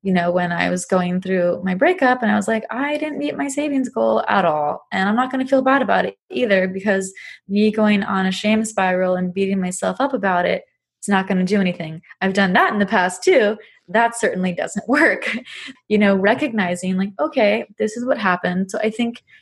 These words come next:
you know, telling your truth, even if you're not perfect, even if you, quote, "messed up," is far more powerful for you and your audience than you, like, being this beacon of inspiration and perfection. And, like,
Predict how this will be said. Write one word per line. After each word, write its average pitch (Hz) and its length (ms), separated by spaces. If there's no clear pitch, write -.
you 220 80
know, 220 100
telling 220 460
your 240 120
truth, 208 580
even 214 300
if 214 160
you're 202 100
not 185 260
perfect, 233 720
even 196 260
if 196 180
you, 196 80
quote, 190 380
"messed 180 480
up," 320 360
is 208 260
far 208 420
more 247 220
powerful 190 560
for 220 200
you 175 440
and 214 120
your 185 200
audience 240 760
than 202 280
you, 196 320
like, 185 360
being 196 300
this 185 380
beacon 202 320
of 190 140
inspiration 185 760
and 180 160
perfection. 185 560
And, 180 280
like, 175 340